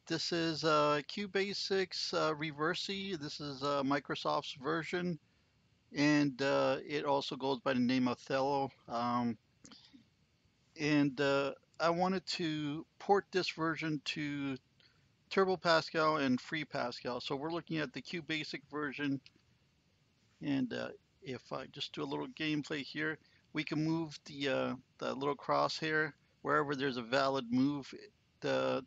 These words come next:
the circle, uh, turns red from a crosshair, so I can put move there, I can put a move there,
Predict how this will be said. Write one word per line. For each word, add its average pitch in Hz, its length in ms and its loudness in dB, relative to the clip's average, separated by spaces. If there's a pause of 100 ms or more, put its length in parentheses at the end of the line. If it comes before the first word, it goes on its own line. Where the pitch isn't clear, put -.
(120)
the 139 100 -4
circle, 143 600 -4 (520)
uh, 123 340 0 (120)
turns 139 460 -2
red 139 480 2 (1400)
from 135 200 0
a 120 300 2
crosshair, 139 800 -2
so 123 280 -6
I 127 120 -6
can - 180 -18
put - 160 -8 (180)
move 131 280 0 (100)
there, 156 360 -2 (760)
I - 60 -20
can - 120 -20
put 135 120 -4
a - 20 -2
move 120 300 0
there, 156 500 -2